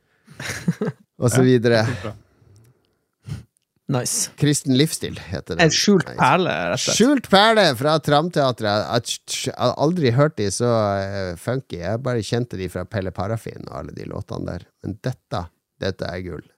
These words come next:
Speaker 2: Fantastisk låt.
Speaker 3: Ja. Pass på for svarte og røde, og hva det enn det var for noe.
Speaker 2: Eh, absurd,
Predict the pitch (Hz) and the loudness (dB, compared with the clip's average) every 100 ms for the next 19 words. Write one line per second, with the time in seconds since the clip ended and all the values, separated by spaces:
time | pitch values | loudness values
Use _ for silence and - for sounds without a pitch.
0 | _ _ _ _ _ - 95 98 101 - | _ _ _ _ _ -8 -6 -2 -4 -4
1 | - - - - - - _ _ _ _ | -10 -8 -12 -12 -20 -20 _ _ _ _
2 | _ _ _ _ - _ _ _ _ _ | _ _ _ _ -20 _ _ _ _ _
3 | 101 107 - _ - 117 - 107 107 107 | -12 -12 -14 _ -10 -8 -6 -4 -2 -2
4 | 87 87 85 - - 101 - - 104 98 | -4 -6 -12 -10 -8 -8 -12 -4 -2 -2
5 | 90 98 113 98 - - _ _ _ _ | -2 -2 -4 -6 -12 -20 _ _ _ _
6 | 101 101 104 104 _ _ _ _ _ _ | -16 -16 -18 -20 _ _ _ _ _ _
7 | - 87 - - 90 - 110 104 | -10 -8 -8 -8 -8 -2 -2 -2